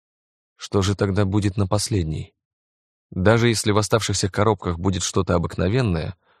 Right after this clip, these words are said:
в чем я сильно сомневаюсь, кое-кто из конкурентов очень не хочет, чтобы об этом всем стало известно полиции.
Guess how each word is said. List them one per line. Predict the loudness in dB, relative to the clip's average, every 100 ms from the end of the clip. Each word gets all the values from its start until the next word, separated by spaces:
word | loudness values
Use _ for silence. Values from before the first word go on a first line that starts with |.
| _
в | _
чем | -2 0
я | 2 0
сильно | 0 -2 -2 -2
сомневаюсь, | -2 0 0 0 -4 -10 -12 _ _ _ _ _ _ _
кое-кто | -2 2 2 0 0
из | 0
конкурентов | 0 -4 0 2 0 -2 -4
очень | -4 -2 0 2
не | 0
хочет, | 0 -2 -2 -4
чтобы | -2 0 2
об | 2 2
этом | 0 -2
всем | -2 0 0
стало | 0 -2 -2 0
известно | -2 -4 -4
полиции. | 0 0 0 -6 -8 -10